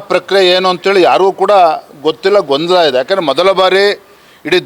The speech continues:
ದೇಶಾದ್ಯಂತ, ಇವತ್ತು ನಮ್ಮ ರಾಜ್ಯದಲ್ಲಿ ಏನು ಚುನಾವಣಾ ಪ್ರಕ್ರಿಯೆ ನಡೆದಿದೆಯೋ, ಚಿಕ್ಕಬಳ್ಳಾಪುರ ಜಿಲ್ಲೆನಲ್ಲಿ ಏನು ಚುನಾವಣಾ ಪ್ರಕ್ರಿಯೆ ನಡೆದು, ಇಡೀ ದೇಶದಲ್ಲಿ ಇದೇ ವ್ಯವಸ್ಥೆಯಲ್ಲಿ ನಡೀತಾ ಇರ್ತಕ್ಕಂಥದ್ದು. ನಾನು ಹೊಸದಾಗಿ ಯಾವುದೋ ಒಂದು ಪ್ರಕ್ರಿಯೆ ಮಾಡೋಕ್ಕೆ ನನಗೂ ಕೂಡ ಅಧಿಕಾರ ಇಲ್ಲ.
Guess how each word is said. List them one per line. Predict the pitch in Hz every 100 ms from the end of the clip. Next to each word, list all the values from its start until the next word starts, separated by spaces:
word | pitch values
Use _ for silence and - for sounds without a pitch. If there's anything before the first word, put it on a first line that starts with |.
| 127
ದೇಶಾದ್ಯಂತ, | 170 165 214 202 175 185 165 139
ಇವತ್ತು | 127 123
ನಮ್ಮ | 123 175 190
ರಾಜ್ಯದಲ್ಲಿ | 180 160 170 175 175
ಏನು | 160
ಚುನಾವಣಾ | 156 170 160 156
ಪ್ರಕ್ರಿಯೆ | 147 156 147
ನಡೆದಿದೆಯೋ, | 127 113 104 113 147 - - - _ _ -
ಚಿಕ್ಕಬಳ್ಳಾಪುರ | 156 - 190 202 190 196 190
ಜಿಲ್ಲೆನಲ್ಲಿ | 175 180 180 175
ಏನು | 175 170
ಚುನಾವಣಾ | 160 170 165 165
ಪ್ರಕ್ರಿಯೆ | 156 160 151
ನಡೆದು, | 139 147 175
ಇಡೀ | 185 202 170
ದೇಶದಲ್ಲಿ | 185 208 185
ಇದೇ | 165 185
ವ್ಯವಸ್ಥೆಯಲ್ಲಿ | 175 156 190 196 165
ನಡೀತಾ | 151 160 147
ಇರ್ತಕ್ಕಂಥದ್ದು. | 143 139 135 123 120 107 - _ - - - 120
ನಾನು | 156 139
ಹೊಸದಾಗಿ | 127 - 175 175 170
ಯಾವುದೋ | 165 165 170
ಒಂದು | 165 156
ಪ್ರಕ್ರಿಯೆ | 147 165 170
ಮಾಡೋಕ್ಕೆ | 165 160 139
ನನಗೂ | 139 165 165
ಕೂಡ | 165 156
ಅಧಿಕಾರ | 156 165 160
ಇಲ್ಲ. | 160